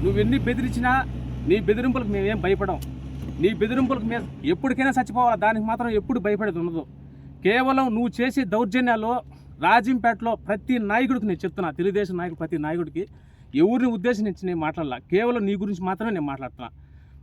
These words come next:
ప్రతి ఒక్కరు నువ్వు దౌర్జన్యం చేసి నువ్వు డబ్బులు సంపాదించే దానికి మాత్రమే నువ్వు తెలుగుదేశంలోకి వచ్చినావు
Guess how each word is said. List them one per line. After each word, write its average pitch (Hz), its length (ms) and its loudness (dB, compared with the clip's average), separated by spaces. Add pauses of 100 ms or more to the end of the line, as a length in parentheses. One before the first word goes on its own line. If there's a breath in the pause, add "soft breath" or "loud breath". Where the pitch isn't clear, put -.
ప్రతి 196 300 4
ఒక్కరు 247 400 2
నువ్వు 233 200 2
దౌర్జన్యం 226 340 2
చేసి 208 240 0
నువ్వు 185 140 -2
డబ్బులు 208 440 2
సంపాదించే 240 440 0
దానికి 220 220 -2
మాత్రమే 254 440 4
నువ్వు 240 240 0
తెలుగుదేశంలోకి 226 500 -2
వచ్చినావు 214 220 -2